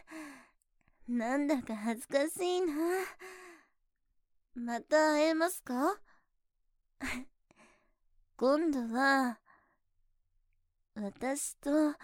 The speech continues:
友達と、お兄さんの三人で、足フェチさんの、たっぷり満足できるプレイ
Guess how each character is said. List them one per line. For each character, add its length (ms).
友 280
達 340
と、 100
お 120
兄 320
さ 280
ん 140
の 140
三 420
人 300
で、 360
足 480
フ 120
ェ 120
チ 160
さ 320
ん 200
の、 420
た 400
っ 40
ぷ 140
り 140
満 360
足 280
で 160
き 220
る 80
プ 200
レ 220
イ 100